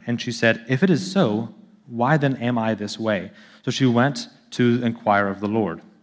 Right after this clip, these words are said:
The Lord said to her, 'Two nations are in your womb, and two peoples will be separated from your body, and one people shall be stronger than the other, and the older shall serve the younger.' When her days to be delivered were fulfilled,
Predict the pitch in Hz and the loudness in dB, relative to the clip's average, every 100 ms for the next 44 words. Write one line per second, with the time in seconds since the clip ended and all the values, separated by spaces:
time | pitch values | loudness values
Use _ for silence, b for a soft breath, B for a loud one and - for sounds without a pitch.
0 | B B - 139 160 - 160 147 123 110 | B B 2 4 4 2 2 2 0 -2
1 | - - - 165 180 156 143 143 175 135 | -4 -14 2 6 6 6 4 4 2 4
2 | 120 131 123 120 107 107 107 98 107 - | 2 2 4 2 2 0 -2 -2 -6 0
3 | 160 165 165 147 160 143 120 117 - 127 | 2 2 2 2 4 2 2 -2 0 -2
4 | 127 127 117 107 113 107 104 95 90 82 | 0 0 0 0 -2 -2 -4 -4 -6 -6
5 | 82 B B - 127 120 120 156 - 139 | -12 B B -2 2 4 4 4 4 2
6 | 143 139 120 120 - - 117 113 151 160 | 2 2 2 2 0 -4 0 2 2 2
7 | 131 147 117 101 104 120 B B 127 131 | 2 2 2 0 -2 -4 B B 2 2
8 | 127 - 156 214 131 120 117 113 110 107 | 2 0 2 4 2 0 0 -2 0 -4
9 | 95 98 104 110 123 123 87 80 - _ | -6 -4 -2 2 2 2 -2 -8 -18 _
10 | _ _ _ _ _ - 123 127 113 120 | _ _ _ _ _ -8 -2 -2 2 4
11 | 135 156 151 135 139 143 117 113 110 123 | 6 4 0 0 2 4 2 0 -4 -6
12 | - 104 95 | -6 -6 -6